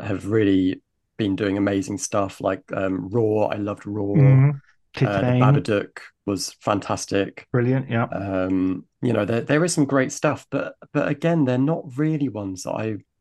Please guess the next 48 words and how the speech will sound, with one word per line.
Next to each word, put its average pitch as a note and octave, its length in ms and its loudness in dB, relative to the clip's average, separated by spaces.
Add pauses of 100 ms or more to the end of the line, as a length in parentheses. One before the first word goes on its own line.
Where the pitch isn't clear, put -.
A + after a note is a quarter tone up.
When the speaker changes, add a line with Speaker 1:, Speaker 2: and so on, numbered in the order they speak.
(220)
Speaker 1:
I'm A#2 160 0
in, A2+ 140 0
in A2+ 200 0
a A2+ 60 0
real A2+ 280 0
rush G#2 300 -2
to A#2 60 -6
go G#2 160 -4
back - 300 -4
to. A2 300 -10 (580)
Speaker 2:
Um, C#3+ 360 2
I E3 80 2
mean, E3 120 4
I E3+ 160 2
quite, F3 240 -2
I E3 120 2
like D#3+ 260 0
Brandon B2+ 360 0
Cronenberg. G2+ 680 2
I A2 100 -2
like G#2 400 0
Speaker 1:
Oh, A#2+ 260 4
Speaker 2:
Infin-, A2+ 100 4
Speaker 1:
yeah. E2+ 280 -2
Speaker 2:
Infinity B2 500 0
Pool A2+ 360 0
and G#2+ 180 0
Possessor, G#2+ 440 -2
I G2 80 -4
think, G2+ 200 -2
were G#2 80 0
two G#2 500 -2
of G2+ 160 -4
the G2 80 -2
best, - 460 -6 (460)
you A#2 120 2
know, A2 160 4
and D#3 380 2
I, F3 160 0
I - 40 2
love C#3+ 280 2
David C3+ 280 0
Cronenberg C3 560 0
for - 120 -4
the A#2+ 60 -2
good B2 160 0
old C3+ 200 0
days, C#3+ 460 -2